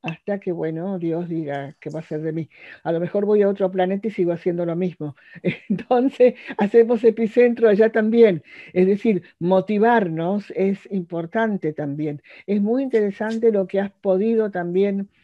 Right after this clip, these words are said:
decir y ayudar a la asociación acá en Buenos Aires con Gabriela Sussman, que me parece excelente lo que han hecho ellos, los licenciados en, eh, protección civil y emergencias.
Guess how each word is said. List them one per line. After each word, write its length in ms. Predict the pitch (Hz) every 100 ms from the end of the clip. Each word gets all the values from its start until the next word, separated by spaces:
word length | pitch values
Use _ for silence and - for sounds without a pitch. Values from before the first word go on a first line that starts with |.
| _ -
decir 560 | 175 185 - 233 226
y 80 | 202
ayudar 640 | 190 180 180 196 202 208 - - -
a 100 | -
la 180 | 185 175
asociación 880 | 175 - 180 190 180 - 214 208 208
acá 420 | 185 - 190 196
en 80 | 190
Buenos 320 | 170 165 -
Aires 500 | 190 190 190 190 196 - _ _ _
con 280 | 175 180 185
Gabriela 560 | 175 165 180 175 170 170
Sussman, 500 | 214 202 214 240 240 _ _ _
que 100 | -
me 120 | 180 170
parece 360 | 175 190 196
excelente 640 | 214 - 185 196 226 220 208
lo 100 | 175
que 80 |
han 80 | 165
hecho 300 | 175 190 196
ellos, 360 | 202 220 240 247
los 120 | 220
licenciados 920 | 185 175 160 - 185 196 202 208 -
en, 320 | 190 196 202 _ _ _ -
eh, 200 | 165 156
protección 460 | 170 160 160 196
civil 440 | 190 196 185 226 190
y 100 | 185
emergencias. 920 | 165 170 - 247 247 247 247 262